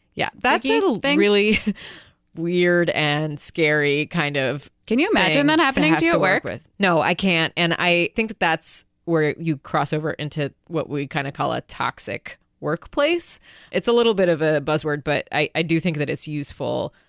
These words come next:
Speaker 1: to think about what it means to work someplace that is toxic. What does it mean to you?
Speaker 2: So when we did our sexual harassment episode, our guest said that bad things will happen when you get a lot of people together.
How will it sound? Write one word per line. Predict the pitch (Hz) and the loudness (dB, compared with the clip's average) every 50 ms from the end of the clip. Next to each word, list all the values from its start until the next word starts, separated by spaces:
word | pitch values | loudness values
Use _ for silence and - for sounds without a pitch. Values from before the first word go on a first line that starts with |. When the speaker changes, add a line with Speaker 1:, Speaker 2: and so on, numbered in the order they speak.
| _ _ _ | _ _ _
Speaker 1:
to | - - | -8 -8
think | 156 - 160 151 - | -4 -4 -4 -4 -2
about | 147 131 139 135 113 113 - _ _ _ | -2 -2 -2 -2 -2 -4 -6 _ _ _
what | 175 165 170 160 143 | -2 0 2 2 2
it | 110 | 0
means | 147 151 147 147 143 143 - | 0 -2 -2 -2 -4 -6 -4
to | - 156 | -4 -4
work | 139 135 139 - | -4 -4 -6 -6
someplace | - 139 - 143 135 - | -10 -8 -6 -8 -8 -6
that | - 143 - - | -8 -10 -10 -6
is | - 147 143 139 | -6 -6 -6 -6
toxic. | - - 151 - 139 - - - - _ | -8 -6 -6 -6 -6 -8 -12 -18 -12 _
What | 165 175 | -4 -2
does | 175 214 214 | -2 0 -2
it | 240 - | -2 -2
mean | 165 160 160 147 | 0 -4 -2 -2
to | - 170 | -6 -6
you? | 151 151 151 151 151 - - 170 180 _ _ _ _ _ _ _ _ | -6 -6 -6 -6 -6 -6 -6 -8 -10 _ _ _ _ _ _ _ _
Speaker 2:
So | - - 262 | -2 0 2
when | 277 269 262 | 2 2 2
we | 269 285 | 2 2
did | 294 302 302 | 2 2 2
our | 320 320 330 | 2 0 0
sexual | 311 - 220 208 - 220 220 | 0 -2 -2 0 0 0 2
harassment | 220 208 190 170 151 156 - - 180 175 165 - | 2 2 0 0 0 -2 -4 -2 -2 -2 -2 0
episode, | - 190 190 - 214 214 - 226 214 208 202 202 202 - - | -4 -4 -2 -2 -4 -2 0 0 0 2 2 0 -2 -2 -2
our | - 190 190 | -2 -2 -2
guest | 185 170 165 160 170 - - - _ | 0 0 -2 -2 -2 -4 -10 -20 _
said | - - 185 165 160 151 156 151 | -8 -4 -2 0 0 0 -2 -2
that | - 147 - _ | -4 -4 -2 _
bad | 254 262 262 233 | -2 -2 -2 0
things | 240 226 226 220 202 | -2 -2 -2 0 0
will | 208 202 | 0 0
happen | 196 180 160 _ 165 165 165 | 0 0 0 _ 0 0 0
when | 160 160 | 2 0
you | 160 151 | 0 -2
get | 147 143 | -2 -2
a | 147 | -2
lot | 131 127 120 | -2 -2 -4
of | 135 _ | -4 _
people | - 156 - - - - | -10 -12 -12 -12 -14 -14
together. | - - - - - - - - | -14 -14 -14 -14 -12 -12 -12 -12